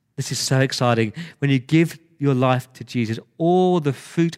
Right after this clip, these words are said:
of the Spirit, the seeds were planted in you, all waiting for the Spirit to cultivate it and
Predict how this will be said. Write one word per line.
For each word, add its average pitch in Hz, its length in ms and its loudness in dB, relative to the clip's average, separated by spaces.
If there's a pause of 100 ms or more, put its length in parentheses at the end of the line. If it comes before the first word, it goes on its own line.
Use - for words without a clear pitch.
of 123 80 -12
the 139 100 -8
Spirit, 151 480 0
the 135 60 -2
seeds 156 720 0 (320)
were 151 100 2
planted 156 440 0
in 190 200 2
you, 135 360 2 (1300)
all 180 200 2
waiting 170 320 2
for 147 120 -2
the 143 80 2
Spirit 135 320 -2
to - 80 -6
cultivate 123 680 -2
it 113 140 -4
and 117 280 -2